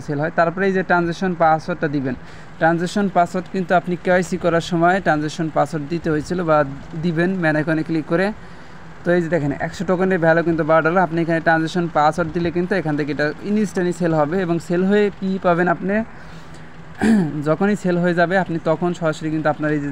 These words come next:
যে অ্যাসেস্ট অপশন আছে এই অ্যাসেস্টের ভিতরে ইউএসডিটি পাবেন। এখন এই যে, যে ইউএসডিটি পাইছেন এটা কিন্তু সরাসরি আপনার এই অ্যাভেলেবল ব্যালেন্সে শো করবে এবং এখান থেকে আপনি ইনস্ট্যান্ট উইথড্রল করতে পারবেন Binance-এ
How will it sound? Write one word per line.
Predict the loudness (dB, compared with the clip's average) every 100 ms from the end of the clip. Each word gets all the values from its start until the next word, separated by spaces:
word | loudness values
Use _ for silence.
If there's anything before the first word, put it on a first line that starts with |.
| -4
যে | -2
অ্যাসেস্ট | 0 -2 -4 -4 -4
অপশন | -2 -2 -2
আছে | -2 -4 -6 -16 -16 -16 -6
এই | -4 0
অ্যাসেস্টের | 0 0 -4 -2 -2 -2
ভিতরে | -2 0 0 -2 -4 0
ইউএসডিটি | 4 4 2 -6 -6 -4 -2
পাবেন। | -4 -6 -10 -18 -18 -4 -2
এখন | 0 -2 -2 0
এই | 2 2
যে, | 2 2
যে | 0 0 0
ইউএসডিটি | 2 2 -2 -8 0 2
পাইছেন | 2 0 -2
এটা | 0
কিন্তু | -2 -2
সরাসরি | 0 0 2 2 2
আপনার | 2 0
এই | 0 -2 0
অ্যাভেলেবল | 2 2 2 0 2
ব্যালেন্সে | 2 2 -2
শো | -6 -4 -2
করবে | -2 -2 -2
এবং | -2 -4 -6
এখান | -2 0 0
থেকে | 2
আপনি | 2 0 -2 0
ইনস্ট্যান্ট | 0 -2 -2 -2 0
উইথড্রল | 0 0 -2 -2
করতে | -2 -2
পারবেন | 0 0 2
Binance-এ | 2 2 -2 -6